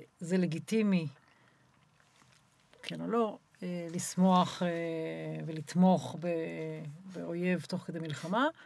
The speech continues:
והאם אני יכולה לבוא אליהם בטענות ברגע שאני, הלאום היהודי,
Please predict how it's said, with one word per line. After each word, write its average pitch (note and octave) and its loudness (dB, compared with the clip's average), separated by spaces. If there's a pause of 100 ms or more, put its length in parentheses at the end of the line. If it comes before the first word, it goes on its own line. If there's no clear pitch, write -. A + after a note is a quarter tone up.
(440)
והאם A#3 8
אני A#3+ 8
יכולה G#3 10
לבוא G#3+ 10
אליהם B3 6
בטענות A3+ 8
ברגע A3+ 8
שאני, F#3+ 6
הלאום F3 8
היהודי, B3 8